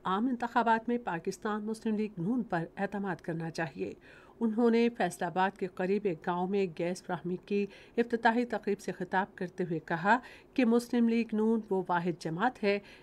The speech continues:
जिसमें मुल्क को बहरानों से निकालने और इसे तरक्की और खुशहाली की राह पर गामजन करने की सलाहियत है। उन्होंने कहा कि कौम ने मुस्लिम लीग नून पर एतमाद किया था, जिसने चार साल के अरसे में दहशतगर्दी और लोड शेडिंग पर काबू पाते हुए मुल्क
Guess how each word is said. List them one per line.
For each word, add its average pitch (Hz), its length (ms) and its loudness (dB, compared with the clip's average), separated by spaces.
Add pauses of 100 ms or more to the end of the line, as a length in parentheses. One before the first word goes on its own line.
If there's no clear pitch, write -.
(140)
जिसमें 240 320 2
मुल्क 226 220 4
को 226 160 2
बहरानों 185 420 2
से 180 140 -4
निकालने 185 500 2
और 233 100 0
इसे 190 200 -4
तरक्की 185 400 -2
और 208 80 0
खुशहाली 175 400 -2
की 175 100 -4
राह 175 220 -2
पर 196 140 -2
गामजन 170 400 -4
करने 175 280 -2
की 254 140 -6
सलाहियत 165 500 -4
है। 190 160 0 (600)
उन्होंने 277 340 2
कहा 247 300 2
कि 247 140 -4 (140)
कौम 196 280 4
ने 214 220 0
मुस्लिम 202 340 -2
लीग 196 200 -2
नून 190 220 0
पर 226 160 -4
एतमाद 190 480 -4
किया 170 240 -4
था, - 200 -2 (440)
जिसने 220 300 0
चार 180 280 2
साल 214 280 2
के 233 140 -2
अरसे 196 260 -2
में 190 160 0
दहशतगर्दी 214 760 -2 (340)
और 269 100 4
लोड 262 240 4
शेडिंग 247 340 2
पर 254 140 0 (100)
काबू 180 240 2
पाते 214 340 2
हुए 233 200 2
मुल्क 214 220 0